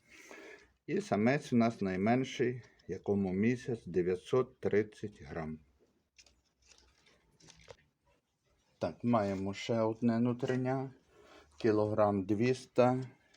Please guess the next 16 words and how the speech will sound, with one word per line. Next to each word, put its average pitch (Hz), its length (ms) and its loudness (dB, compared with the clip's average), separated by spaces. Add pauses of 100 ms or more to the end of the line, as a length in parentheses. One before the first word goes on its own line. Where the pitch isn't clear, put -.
З 95 160 -4
якого 113 500 6
воно 123 320 6
віку, 123 380 2
я 104 180 6
не 98 180 2
знаю. 131 540 4 (1400)
Е, 110 720 4 (300)
самець, 110 560 4
маємо 110 300 2
самець. 87 580 -6 (640)
В - 160 -20
принципі, 127 720 0 (300)
на 107 120 -2
мою 113 300 0
думку, 113 560 0